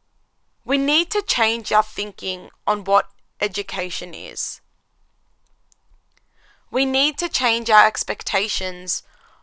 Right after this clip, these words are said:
on what we rely on others for.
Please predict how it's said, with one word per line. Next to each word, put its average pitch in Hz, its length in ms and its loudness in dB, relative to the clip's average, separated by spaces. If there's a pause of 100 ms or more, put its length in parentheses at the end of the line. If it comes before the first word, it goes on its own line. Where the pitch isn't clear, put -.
(140)
on 233 140 6
what - 160 8
we 294 140 2
rely 202 720 6 (720)
on 220 240 8
others 214 420 6
for. - 380 -8